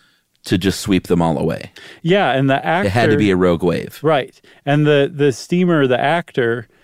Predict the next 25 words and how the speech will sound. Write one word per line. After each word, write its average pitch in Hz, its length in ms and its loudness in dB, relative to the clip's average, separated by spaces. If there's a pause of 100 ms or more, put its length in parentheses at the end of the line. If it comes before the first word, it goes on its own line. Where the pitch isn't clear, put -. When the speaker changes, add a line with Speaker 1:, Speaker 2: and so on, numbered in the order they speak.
(180)
Speaker 2:
uh, 131 160 0
noted, 147 560 2 (120)
uh, 147 160 0
that 135 260 0
the, 123 220 0
the 135 200 -2
area, 160 360 2
'cause 120 200 -10
the 156 240 2
actor 180 400 -2
passed 147 340 -2
by 160 240 0
just 120 280 -8
a, 135 360 -4
a 120 40 -6
few 151 400 -2
hours, 135 300 2
a 123 60 -2
couple 135 320 -2
hours 131 340 2
probably 123 460 0
after 131 320 0
this 113 320 -6
event 135 360 -4
happened. 135 580 -6